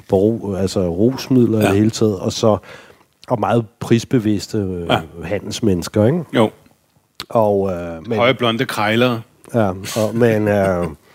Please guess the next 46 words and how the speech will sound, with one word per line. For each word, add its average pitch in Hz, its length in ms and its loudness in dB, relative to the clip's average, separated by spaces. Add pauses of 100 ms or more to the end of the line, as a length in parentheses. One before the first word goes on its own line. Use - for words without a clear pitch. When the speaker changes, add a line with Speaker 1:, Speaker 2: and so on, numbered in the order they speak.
(800)
Speaker 1:
men, 135 260 4
men 131 160 4
faktisk 131 300 0
er, 123 180 2
er 135 60 -6 (100)
gennemsnitsprisen 135 720 -2
også 110 240 0
højere 95 220 -2
på 110 120 0
en, 95 120 -2 (140)
på - 80 -2
en 98 100 -2
flaske - 280 0
solgt 95 260 2
Ribera 95 360 0
del 87 200 0
Duero 87 340 0
i 85 80 2
Danmark 87 360 -2
Speaker 2:
Ja. 90 60 -6
Speaker 1:
end 85 80 -4
i, 80 220 -6
end 90 100 -2
i - 20 0
Holland. 82 320 0 (1300)
Ej, - 80 -8
den 185 180 6
er, 190 60 6
den - 340 -2
synes 202 200 -2
jeg 175 100 2
er 139 80 -2 (180)
ganske 131 320 2
elegant, - 400 -6
den 143 100 -4
Speaker 2:
Ja, 135 60 -2
Speaker 1:
her. 143 80 4
Speaker 2:
det 147 100 2
er 135 40 2
den 139 100 -4
faktisk. 123 220 -8 (1040)
Speaker 1:
Nå, - 140 -8
men 117 160 -6
vi 120 60 -4
må 147 120 2
videre. 151 420 4